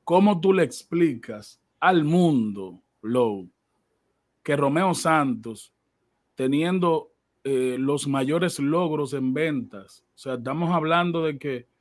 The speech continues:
eh, no hay un solo, un solo premio, una sola premiación que no tenga en cuenta los logros de Romeo Santos,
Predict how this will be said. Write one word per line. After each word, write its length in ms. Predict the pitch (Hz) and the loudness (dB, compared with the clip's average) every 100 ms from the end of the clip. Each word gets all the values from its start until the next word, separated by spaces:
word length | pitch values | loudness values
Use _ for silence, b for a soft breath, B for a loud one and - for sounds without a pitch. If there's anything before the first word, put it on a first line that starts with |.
| _ _ _ _ _ | _ _ _ _ _
eh, 240 | 123 131 131 | -6 -2 2
no 260 | 131 156 | 4 6
hay 260 | 185 185 - | 4 2 -2
un 360 | - 185 196 180 | -2 0 0 0
solo, 880 | - - 175 180 170 165 160 160 - - | -4 0 4 6 6 4 2 0 -4 -2
un 540 | 170 185 190 185 185 | 0 0 -2 -4 -6
solo 600 | - - 160 160 156 143 | -6 2 4 4 2 -2
premio, 680 | - 143 147 143 127 113 107 | -6 -4 -2 0 0 -2 -6
una 280 | 117 139 147 | -6 -4 -6
sola 380 | - 147 143 135 | -4 -4 -4 -4
premiación 800 | 139 131 127 117 - 135 127 | -4 -2 -2 -4 -6 -4 -4
que 100 | 113 | -4
no 160 | 123 131 | -6 -4
tenga 240 | 151 147 | -4 -2
en 140 | 139 127 | -2 -4
cuenta 580 | 143 135 120 104 101 _ _ _ _ _ _ _ - | -4 -4 -4 -6 -16 _ _ _ _ _ _ _ -4
los 320 | 123 127 123 | 0 0 0
logros 500 | 127 147 151 147 135 | 2 2 4 2 2
de 100 | 131 | 0
Romeo 340 | 131 131 131 | 2 0 0
Santos, 720 | 123 120 113 104 - 98 - | -2 -4 -4 -6 -10 -14 -14